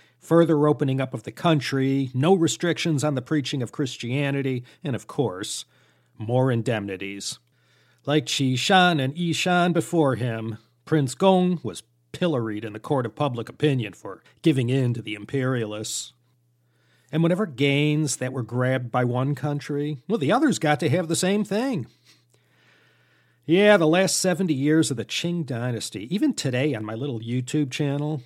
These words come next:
which you're all invited to subscribe to, I'll get the occasional outburst directed at these terrible times for China. After the Treaty of Tianjin and Convention of Beijing were signed, sealed, and delivered,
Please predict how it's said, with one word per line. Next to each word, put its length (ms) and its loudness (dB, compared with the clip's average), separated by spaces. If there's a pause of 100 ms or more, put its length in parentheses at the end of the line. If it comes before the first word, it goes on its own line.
(260)
which 400 -8 (360)
you're 180 -2
all 140 -8
invited 400 -4
to 80 -10
subscribe 600 -6
to, 300 -12 (400)
I'll 320 -2 (260)
get 180 -6
the 160 -6
occasional 680 -6
outburst 600 -4
directed 480 -6
at 140 -16
these 420 -10 (200)
terrible 460 2
times 540 -2
for 140 -12
China. 580 -8 (920)
After 300 0
the 80 -8
Treaty 380 2
of 100 -2
Tianjin 800 2
and 140 -4
Convention 540 -2
of 140 -6
Beijing 520 0
were 120 -2
signed, 600 0
sealed, 580 0
and 120 -4
delivered, 760 0